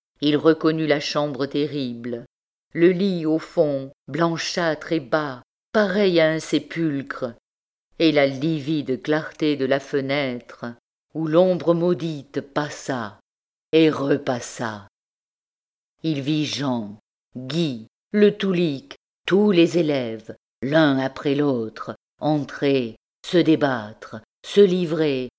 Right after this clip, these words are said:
déjà domptés, aux vices impubères. Il entendit leurs sanglots, leurs cris, amortis sous les bâillons et les poings furieux,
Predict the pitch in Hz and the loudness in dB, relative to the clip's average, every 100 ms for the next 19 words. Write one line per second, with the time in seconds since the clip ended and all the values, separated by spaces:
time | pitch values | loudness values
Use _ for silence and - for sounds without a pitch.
0 | _ 135 165 214 180 170 160 139 151 143 | _ 2 4 4 2 0 0 2 0 -2
1 | - 147 160 151 135 - _ _ _ - | -6 -2 0 0 -4 -12 _ _ _ 2
2 | 151 151 123 151 139 - 117 131 127 - | 4 4 2 -4 -6 -8 -8 -6 -6 -8
3 | 139 120 151 131 113 107 107 - 104 _ | -10 -8 -4 -4 -6 -10 -16 -20 -20 _
4 | _ _ _ _ _ _ _ _ _ _ | _ _ _ _ _ _ _ _ _ _
5 | 135 135 143 135 147 143 139 143 143 - | -2 0 0 0 0 0 2 2 2 -2
6 | 147 147 139 143 147 139 - _ _ - | -4 -4 -2 -2 -2 -4 -12 _ _ -4
7 | 131 160 165 - - 160 170 151 135 _ | 2 4 2 -6 -12 -6 -6 -8 -14 _
8 | _ _ 165 170 185 208 - - 214 214 | _ _ -2 0 2 0 -4 -8 -6 -4
9 | - 170 156 156 143 151 151 139 139 147 | -4 -2 0 0 0 -2 -4 -2 -2 -4
10 | - 147 135 - 147 143 135 143 131 | -4 -4 -4 -8 -10 -10 -4 -2 -2